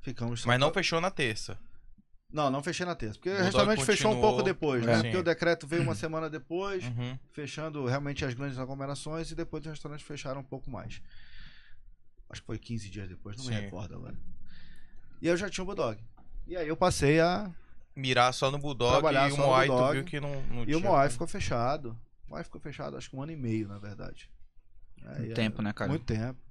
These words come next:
Speaker 2: E o locatário lá no, no, negociou
Speaker 1: Cara, foi
Speaker 2: contigo?
Speaker 1: muito parceiro.
Speaker 2: Foi parceiro?
Speaker 1: Foi muito parceiro. Vou agradecer aqui publicamente aqui, o Nestor Carinho, foi muito parceiros nossos. Eles aguardaram esse tempo todo. A gente fez uma negociação pós logo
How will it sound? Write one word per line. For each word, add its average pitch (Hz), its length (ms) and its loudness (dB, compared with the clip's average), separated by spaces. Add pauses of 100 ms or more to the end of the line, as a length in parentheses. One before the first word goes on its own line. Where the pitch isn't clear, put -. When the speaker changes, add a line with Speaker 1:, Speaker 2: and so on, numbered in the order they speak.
Speaker 2:
E 135 80 -4
o 143 80 -2
locatário 127 600 0
lá 101 160 0
no, 98 220 -8
no, 101 220 -10 (300)
negociou 101 400 -6
Speaker 1:
Cara, - 140 0
foi 226 80 0
Speaker 2:
contigo? - 20 0
Speaker 1:
muito 226 160 -4
parceiro. 185 540 0
Speaker 2:
Foi 151 120 -2
parceiro? - 360 -4
Speaker 1:
Foi 190 80 2
muito 190 160 -4
parceiro. 156 680 0 (140)
Vou 147 220 -6
agradecer 147 480 -4
aqui 143 200 -6
publicamente 135 680 -4
aqui, 135 300 -4
o 135 60 -8
Nestor 123 380 -6
Carinho, 117 280 -4
foi 120 140 -6
muito 131 220 -4
parceiros 120 460 -2
nossos. 110 420 -4 (520)
Eles 113 140 -6
aguardaram 120 760 2 (760)
esse - 180 -12
tempo 120 340 -8
todo. 113 380 -4
A 104 60 -6
gente 107 160 -10
fez 127 180 0
uma 110 120 -2
negociação 113 540 -2
pós 113 400 2
logo 107 280 0